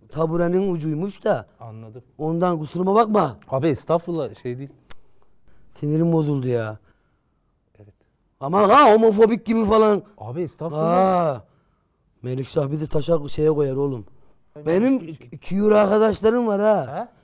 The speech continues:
Speaker 1: Cure.
Speaker 2: Cure ne ya?
Speaker 1: Bir sürü yani.
Speaker 2: Tamam abi, sen
Speaker 1: O
Speaker 2: niye bu kadar heyecanlandın ya?
Speaker 1: Ne bileyim oğlum.
Speaker 2: Bir şey olmaz,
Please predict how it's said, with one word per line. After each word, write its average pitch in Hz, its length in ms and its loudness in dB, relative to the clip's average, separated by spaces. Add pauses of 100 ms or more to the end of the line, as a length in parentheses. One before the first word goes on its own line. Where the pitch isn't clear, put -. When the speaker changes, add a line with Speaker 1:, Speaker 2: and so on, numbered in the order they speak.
(120)
Speaker 1:
Cure. 196 520 2 (380)
Speaker 2:
Cure 208 260 0
ne 196 60 0
ya? 175 200 -4 (880)
Speaker 1:
Bir 196 140 -4
sürü 285 320 2
yani. 180 400 4 (120)
Speaker 2:
Tamam 160 300 -2
abi, 214 200 0
sen 170 160 -2
Speaker 1:
O 180 80 -2
Speaker 2:
niye 196 160 -2
bu 247 40 -6
kadar 277 200 0
heyecanlandın 254 580 -4
ya? 226 180 -6
Speaker 1:
Ne 156 180 -4
bileyim 196 240 -2
oğlum. 185 320 0
Speaker 2:
Bir 120 60 -10
şey - 240 -4
olmaz, 233 260 0